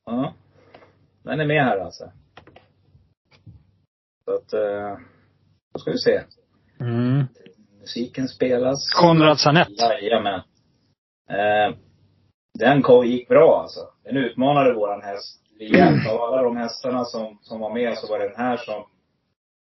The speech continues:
Speaker 1: Nej, det, det här är, det här är en bra häst alltså, för klassen. Så att, eh, Jörgen S Eriksson, åtta procent på den. Den tar vi som en tänkbar. Happy Go Peppe, given. Skulle kunna tänka mig att spika den här på systemet den här veckan faktiskt.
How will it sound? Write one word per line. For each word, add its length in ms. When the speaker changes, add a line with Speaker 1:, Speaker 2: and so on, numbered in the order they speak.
Speaker 1:
Nej, 300
det, 280
det 320
här 140
är, 180
det 80
här 100
är 60
en 80
bra 200
häst 260
alltså, 360
för 240
klassen. 420
Så 160
att, 200
eh, 400
Jörgen 240
S 140
Eriksson, 560
åtta 260
procent 460
på 80
den. 420
Den 180
tar 200
vi 80
som 260
en 240
tänkbar. 520
Happy 240
Go 120
Peppe, 580
given. 540
Skulle 200
kunna 200
tänka 280
mig 100
att 120
spika 360
den 100
här 400
på 180
systemet 360
den 140
här 80
veckan 280
faktiskt. 460